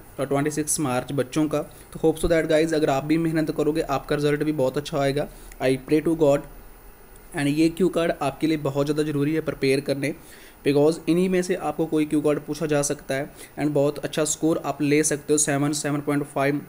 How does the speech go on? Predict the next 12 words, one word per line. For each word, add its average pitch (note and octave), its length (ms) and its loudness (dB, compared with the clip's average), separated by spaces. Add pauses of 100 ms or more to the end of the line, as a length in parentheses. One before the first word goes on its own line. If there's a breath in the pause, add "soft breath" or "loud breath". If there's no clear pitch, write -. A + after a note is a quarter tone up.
(120)
band C3+ 200 4
score D3 320 0 (500 loud breath)
in E3+ 120 4
your D#3 220 6 (1160)
speaking। F3 420 2 (420 loud breath)
तो C#3+ 60 -2
first D3+ 300 -2
Q F3 120 2
card E3 200 4
है, E3+ 100 4
"Describe D#3+ 440 0
a D#3+ 80 2